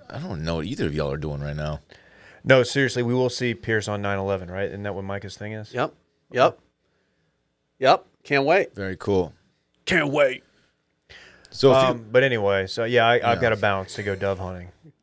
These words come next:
Speaker 1: Oh, that's r-, that, that, okay.
Speaker 2: Have you ever been dove hunting, Will?
Speaker 3: No, I haven't. I would actually love to do it.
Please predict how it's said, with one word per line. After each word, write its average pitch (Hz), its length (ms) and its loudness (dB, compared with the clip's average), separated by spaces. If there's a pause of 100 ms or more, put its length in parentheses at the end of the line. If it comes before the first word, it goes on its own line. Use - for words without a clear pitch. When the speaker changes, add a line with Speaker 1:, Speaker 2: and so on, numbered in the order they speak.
(140)
Speaker 1:
Oh, 92 160 -10
that's 101 300 -8
r-, 90 100 -10
that, 92 200 -6 (380)
that, - 160 -8 (120)
okay. 101 340 -4
Speaker 2:
Have 117 80 -4
you 131 80 6
ever 170 140 4
been 156 160 -4
dove 127 220 0
hunting, 113 260 -6
Will? 87 220 -12 (300)
Speaker 3:
No, 190 200 8
I 139 80 6
haven't. 123 380 4
I 131 120 6
would 143 100 8
actually 151 260 6
love 127 140 4
to - 60 -10
do 110 160 -4
it. - 160 -4